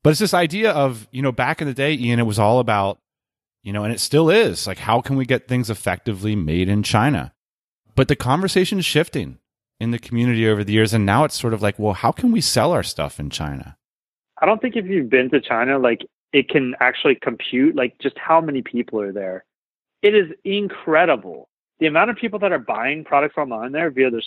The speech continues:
Speaker 2: smartphones is just way surpassed what we're doing here in the United States. It's hard to understand that because as the United States, like, you feel like, "We're awesome, we're amazing. We've been the major driver of the international"
Speaker 1: Tech leaders.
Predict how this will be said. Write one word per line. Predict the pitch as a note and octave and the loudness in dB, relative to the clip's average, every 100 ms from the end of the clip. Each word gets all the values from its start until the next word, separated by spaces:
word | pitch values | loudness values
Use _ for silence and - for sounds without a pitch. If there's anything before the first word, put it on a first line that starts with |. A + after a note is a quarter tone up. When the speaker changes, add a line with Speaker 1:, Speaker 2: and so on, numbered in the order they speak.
| B2+ | -2
Speaker 2:
smartphones | A#2+ - D#3 F3 | -4 2 2 2
is | C3+ A2+ | -2 0
just | A#2+ - _ _ _ _ | -2 -2 _ _ _ _
way | C3 C#3+ D#3 D3 | 2 4 4 4
surpassed | C#3 A#2+ A2 G#2 - | 0 2 0 0 -4
what | B2 | -4
we're | A2+ | -4
doing | A2 G#2+ | -6 -8
here | G#2+ G#2+ | -8 -10
in | G#2+ | -8
the | G#2 | -10
United | G#2 G2+ G2+ | -8 -10 -4
States. | A2+ G#2 | -2 0
It's | C3+ | 0
hard | C4 B3+ | 2 2
to | |
understand | E3+ D#3 - E3 F3+ | 2 0 2 2 4
that | C#3 A#2+ | 0 0
because | B2 D#3 - _ _ _ F#3 | -4 -4 -4 _ _ _ 0
as | A#3 A#3 | 0 0
the | B3 | -6
United | A#3 A3 G3 - | -4 -2 -4 -2
States, | F#3 F3+ | -2 -2
like, | E3+ C3 | -4 -8
you | C#3+ | -10
feel | - E3 | -4 0
like, | C3+ A#2 _ _ _ _ | 0 -2 _ _ _ _
"We're | A#2+ D3+ F3+ F3 | -4 2 2 4
awesome, | B3 A#3+ D3+ A#2+ | 2 0 -8 -8
we're | C3 D#3+ | -6 -6
amazing. | D#3+ G#3+ C#4 C#3+ A#2 | -2 -2 0 -2 -2
We've | B2 C3 | 0 2
been | D3+ C#3+ - _ _ _ C#3+ | 2 0 -10 _ _ _ 0
the | |
major | C#3 D3 D#3 E3+ | 4 6 6 4
driver | C#3+ D3 D#3 D#3+ D#3+ | 4 4 4 2 4
of | D3 D3 C3 - | 4 4 -2 -14
the | B2+ C#3+ C#3 | -6 -2 -2
international" | D#3 D3 D#3+ D#3 D#3+ D#3 - E3 D#3+ D#3 _ | -4 -4 0 2 2 -2 -8 -6 -6 -8 _
Speaker 1:
Tech | D3+ C#3+ D3 | -2 -2 -2
leaders. | C#3 B2 G#2+ - - - | -4 -2 -4 -8 -12 -14